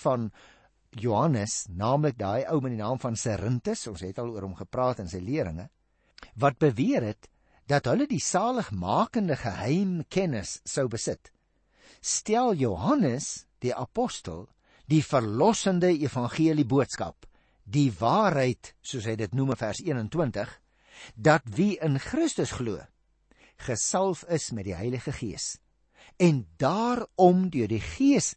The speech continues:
se krag en verligting alles ken en weet wat nodig is vir die saligheid. Die kern van die ware kennis is, in die Seun en in die Vader het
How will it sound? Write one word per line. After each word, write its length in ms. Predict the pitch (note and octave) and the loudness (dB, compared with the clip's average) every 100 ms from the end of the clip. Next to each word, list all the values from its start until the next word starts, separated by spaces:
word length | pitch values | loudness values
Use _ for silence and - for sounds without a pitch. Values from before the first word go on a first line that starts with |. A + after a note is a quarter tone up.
| - | -4
se 160 | D3 | -4
krag 460 | - - G3 G2+ - - - | -2 0 0 0 -8 -14 0
en 240 | C#3+ B2 | 0 2
verligting 680 | - B2 E3 A3+ - G#2 D#2 D2 _ _ _ _ _ - - | 0 0 2 0 -2 -6 -6 -12 _ _ _ _ _ -6 2
alles 460 | B3+ B3+ G#3 - - | 4 4 2 -4 -2
ken 360 | G#3 G3 C3 A#2+ | 2 4 2 -2
en 320 | E3 E3 D#3+ B2+ | 0 0 0 -2
weet 400 | F#2+ B2 - - _ _ _ _ _ - | -2 -2 -4 -12 _ _ _ _ _ -6
wat 240 | F#2 A#2 | -2 0
nodig 380 | A2 A#2+ B2 - | 0 0 0 0
is 140 | G#2 - | -8 -8
vir 80 | G#2 | -8
die 80 | |
saligheid. 580 | - F2 D#2+ - G#1 - _ _ _ _ _ _ _ _ _ _ _ _ - | -8 -10 -12 -16 -20 -20 _ _ _ _ _ _ _ _ _ _ _ _ -6
Die 140 | E3 | -6
kern 460 | - A#3+ C#4+ A#3 E3+ | -2 -2 0 0 0
van 160 | - C3 | -2 -4
die 80 | G2+ | -2
ware 360 | G#2 F#3 C#3 | -2 0 -2
kennis 340 | - B2 G2 F2 | -2 -4 -4 -6
is, 360 | E2+ F2+ - _ _ _ _ _ _ _ | -8 -10 -12 _ _ _ _ _ _ _
in 200 | D3 C#3 | 2 2
die 100 | A2+ G2+ | 2 -2
Seun 580 | - C#4 A#3 G2 G#2 E3+ _ _ _ _ _ _ | -2 2 2 2 -4 -8 _ _ _ _ _ _
en 460 | - F3 G3+ D#3 A#2+ | 2 4 6 4 0
in 220 | - A2+ | -2 -4
die 120 | G2+ F2+ | -4 -4
Vader 560 | - A3+ C#3+ D#2 F#2+ - _ _ _ _ - | -2 0 0 -2 -10 -12 _ _ _ _ -12
het 380 | - D#3+ - - | 0 2 2 -4